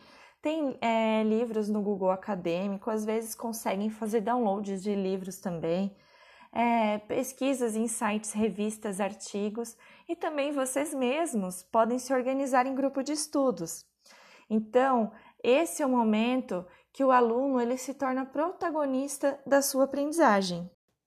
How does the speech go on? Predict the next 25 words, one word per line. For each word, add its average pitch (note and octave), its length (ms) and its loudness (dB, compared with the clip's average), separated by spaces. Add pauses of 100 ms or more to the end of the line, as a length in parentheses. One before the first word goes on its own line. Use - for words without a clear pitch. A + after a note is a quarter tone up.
(1120)
Eu A#3+ 120 -4
quero B3 400 -2
que A3 120 -14
vocês G#3 420 -8
saibam G3+ 680 -4 (400)
que B3+ 140 -2
é C4 100 4
um D4 80 -2
momento A3 800 -2 (240)
que B3 380 -4
a - 100 -2
gente C4+ 320 -8
chegou, C4 640 -2 (480)
que - 80 -12
a B3 40 -6
gente C4+ 220 -4
tá C#4+ 120 -4
encontrando C#4+ 520 -4
limites. C4 920 -4 (440)
Só - 200 -2
que C4+ 120 -14
também C#4+ 520 -2
é C4 40 2
um B3+ 60 2
momento A3+ 720 0